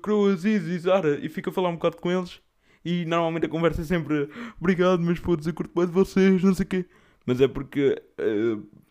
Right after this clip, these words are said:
não sei, eu, eu acho que o pessoal de Lisboa e de, das metrópoles em si, o pessoal continental no geral, não sente tanto a cena de, de,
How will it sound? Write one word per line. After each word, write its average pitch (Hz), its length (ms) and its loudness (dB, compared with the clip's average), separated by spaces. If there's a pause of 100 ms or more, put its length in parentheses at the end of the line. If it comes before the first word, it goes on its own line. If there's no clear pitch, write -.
(140)
não 156 180 -8
sei, 151 360 -2
eu, 131 160 -8
eu 151 180 0
acho 156 140 -10
que - 80 -10
o 151 40 -8
pessoal 160 300 -4
de 156 80 2
Lisboa 143 520 -2 (380)
e 143 340 2
de, 135 280 2
das 160 240 -2
metrópoles 156 560 -4
em 156 100 -4
si, 131 320 -10 (600)
o - 100 -6
pessoal 208 220 -4
continental 156 540 -2
no 135 120 -2
geral, 135 400 -2 (400)
não 165 180 0
sente 147 460 -6
tanto 143 380 -2
a 151 60 -2
cena 151 280 -2
de, 135 40 -6
de, 143 600 0